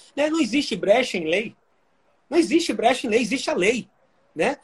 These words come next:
E ela existe não é pra passar a mão na cabeça de ninguém. Ela existe porque fatos históricos já demonstraram que sem elas,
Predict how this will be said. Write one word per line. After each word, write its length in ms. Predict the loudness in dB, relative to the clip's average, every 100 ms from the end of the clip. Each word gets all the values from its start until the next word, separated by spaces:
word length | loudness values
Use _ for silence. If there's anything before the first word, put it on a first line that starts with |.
| _
E 140 | 2 4
ela 220 | 4 0
existe 640 | -4 -8 -8 -6 -6 -4
não 100 | -2
é 60 | -2
pra 100 | -2
passar 360 | 0 0 0 -4
a 60 |
mão 220 | -2 -2
na 100 | -2
cabeça 400 | -2 0 0 0
de 120 | -4 -6
ninguém. 440 | -6 -4 -6 -6 -10 -2
Ela 200 | 2 2
existe 460 | 0 -6 -10 -8 -4
porque 320 | -4 0 -2
fatos 400 | 0 0 0 -4
históricos 540 | -8 0 2 2 0
já 80 | -2
demonstraram 500 | 0 -2 -2 -2 -4
que 100 | -6
sem 320 | -4 0 4
elas, 460 | 6 6 4 0